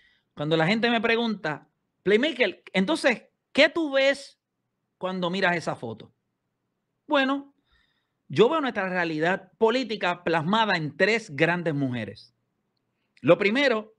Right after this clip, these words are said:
es que cuando yo veo esa foto, lo único que puedo decir es que la historia olímpica de Puerto Rico comienza y termina con esas tres mujeres. Obviamente,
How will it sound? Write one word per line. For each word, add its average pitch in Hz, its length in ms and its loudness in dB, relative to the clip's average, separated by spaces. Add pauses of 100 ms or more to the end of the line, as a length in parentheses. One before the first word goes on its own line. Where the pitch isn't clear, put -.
es 156 100 -4
que 196 100 -2
cuando 180 220 0
yo 170 140 4
veo 208 120 4
esa 214 200 0
foto, 185 500 -2 (440)
lo 143 160 4
único 180 200 2
que 185 100 0
puedo 196 160 -2
decir 202 260 -2
es - 40 -12
que 180 100 0
la 151 120 0
historia 202 480 0
olímpica 208 480 -2
de 196 100 0
Puerto 190 300 -4
Rico 202 260 2
comienza 196 640 0
y 196 120 -6
termina 185 580 -2 (260)
con 165 160 2
esas 175 240 -4
tres 165 140 -2
mujeres. 120 380 -4 (1800)
Obviamente, 165 760 2